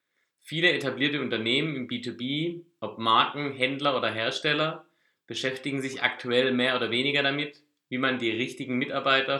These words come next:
für die Annahme der digitalen Herausforderungen bekommt. Die Akquisition digitaler Talente ist, nach meiner Ansicht, für viele etablierte Unternehmen eine der schwersten Aufgaben der letzten fünfundzwanzig Jahre. Wie schaffen wir es,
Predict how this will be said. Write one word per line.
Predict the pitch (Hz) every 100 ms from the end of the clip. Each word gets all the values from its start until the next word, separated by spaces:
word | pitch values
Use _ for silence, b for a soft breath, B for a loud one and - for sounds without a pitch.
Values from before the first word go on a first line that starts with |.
| 139
für | 131
die | -
Annahme | - 123 127 127 117
der | 113
digitalen | 113 117 120 120 113 113
Herausforderungen | 110 101 107 - 104 101 98 95
bekommt. | - 92 87 - - _ _ _ b b b b
Die | 131
Akquisition | 127 139 123 120 143 165 151
digitaler | 131 139 135 127 123
Talente | 123 117 135 135
ist, | 135 175 - - - _
nach | 107 104
meiner | 104 120 143
Ansicht, | 143 151 151 156 - _
für | -
viele | 104 151 156 143
etablierte | 156 127 135 143 143
Unternehmen | 135 127 120 123 123 -
eine | 110 113
der | 104 107
schwersten | - 110 127 - 131
Aufgaben | 113 117 120 110 110
der | 107
letzten | 113 - 117
fünfundzwanzig | 120 120 113 110 107 101 104
Jahre. | 101 90 87 85 _ _ _ _ _ _ _ _ -
Wie | 131
schaffen | 151 147 170
wir | 165
es, | 156 165 - -